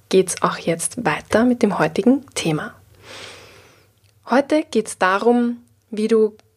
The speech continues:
ganz konkret aus Emotionen, die sehr tief schwingen, also Angst, Wut oder Trauer, herauskommen kannst. Denn wenn wir auf so Emotionen schwingen, die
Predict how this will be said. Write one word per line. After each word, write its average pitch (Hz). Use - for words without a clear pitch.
ganz 254
konkret 233
aus 190
Emotionen, 208
die 196
sehr 170
tief 240
schwingen, 180
also 156
Angst, 185
Wut 202
oder 190
Trauer, 180
herauskommen 165
kannst. -
Denn 247
wenn 254
wir 240
auf 202
so 196
Emotionen 202
schwingen, 208
die 185